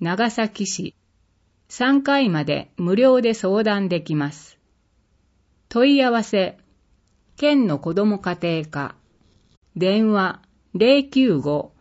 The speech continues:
八九五の二四四三。長崎県妊活ラインで検索。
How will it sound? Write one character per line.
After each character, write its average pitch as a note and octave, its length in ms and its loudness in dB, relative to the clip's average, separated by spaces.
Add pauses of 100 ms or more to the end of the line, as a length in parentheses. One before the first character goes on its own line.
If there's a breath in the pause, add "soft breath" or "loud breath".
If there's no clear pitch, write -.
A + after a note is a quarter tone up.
(140)
八 - 380 -8
九 C4 340 0
五 F3 220 0
の D#3 280 -4 (320)
二 C4+ 420 6
四 A3 320 2
四 F3 280 0
三。 F3+ 400 -4 (960)
長 A3 260 0
崎 C4+ 320 -4
県 C#3+ 340 -4 (380)
妊 A#3+ 300 4
活 B3+ 320 -2
ラ A3+ 180 2
イ D#3 120 0
ン C3+ 180 -4 (420)
で B3+ 200 2
検 D#3+ 320 -2
索。 D3+ 460 -8